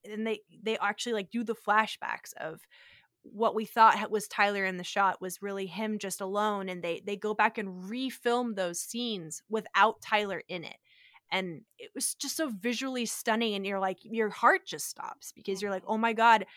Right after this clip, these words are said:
Speaker 1: It was so flawless up until that point, where the book, you can kind of, I don't know if you, you can guess what the ending's gonna be, but you start to see that kind of cracking and decaying happening,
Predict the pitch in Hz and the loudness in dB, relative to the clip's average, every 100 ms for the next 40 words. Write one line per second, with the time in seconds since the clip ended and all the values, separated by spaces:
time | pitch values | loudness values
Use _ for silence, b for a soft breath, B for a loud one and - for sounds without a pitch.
0 | B _ _ 214 - 262 - 277 254 240 | B _ _ -10 -6 -4 -2 4 4 4
1 | - 233 214 214 233 180 - 190 190 - | -4 2 6 8 6 0 -4 -8 -10 -8
2 | 208 185 - - 220 202 165 b b b | -4 -2 -4 -6 -4 -4 -4 b b b
3 | 240 240 226 202 254 269 - 240 - 233 | 0 2 0 2 2 2 -2 -10 -6 -8
4 | - 240 220 226 - _ _ _ _ _ | -2 0 0 -2 -4 _ _ _ _ _
5 | - 311 359 359 254 202 220 214 214 175 | -8 -4 -2 -2 -6 -10 -8 -6 -6 -6
6 | - 196 226 - 311 320 320 320 320 320 | -4 0 0 -2 -4 -4 -4 -4 -6 -4
7 | 311 302 277 214 233 - - 277 - 277 | -4 -4 -4 -4 -4 -4 -2 -2 -2 -8
8 | - 240 233 220 220 - 240 202 - - | -6 -4 -4 0 0 0 -2 -2 -2 0
9 | 170 - 214 202 175 - - 160 185 196 | 0 0 -6 -4 -6 -10 -8 -6 -6 -4
10 | 208 208 - 240 247 240 | -2 -2 -4 -6 -6 -8